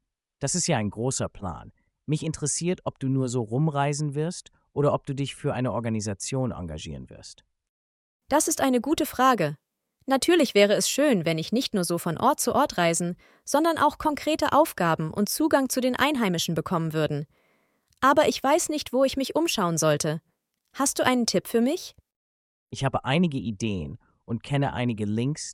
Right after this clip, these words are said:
Speaker 1: die ich dir gern zuschicken werde. Sag mir noch, für welche Bereiche du dich am meisten interessierst. Bauwesen, Medizin oder Sozialbereiche und so weiter.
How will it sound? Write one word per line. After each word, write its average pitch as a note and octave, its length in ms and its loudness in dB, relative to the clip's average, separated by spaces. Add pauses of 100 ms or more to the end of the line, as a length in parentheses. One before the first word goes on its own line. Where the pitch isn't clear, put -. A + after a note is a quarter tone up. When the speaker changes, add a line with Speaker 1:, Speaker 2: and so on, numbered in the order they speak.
Speaker 1:
die A#2 80 -6
ich - 80 -12
dir A2 120 -6
gern G2 220 -4
zuschicken G2 540 -8
werde. - 300 -12 (360)
Sag D3+ 280 -2
mir E3+ 120 0
noch, C3 320 -2
für A#2 200 -6
welche D#3 260 0
Bereiche A#2+ 420 -2
du A2+ 100 -6
dich G#2+ 220 -8
am G#2+ 160 -2
meisten A#2 400 -2
interessierst. - 800 -12 (520)
Bauwesen, G#2 760 -2
Medizin C3+ 840 -2
oder A2+ 220 -4
Sozialbereiche G#2+ 920 -2
und E2 120 -12
so D2+ 140 -12
weiter. - 280 -16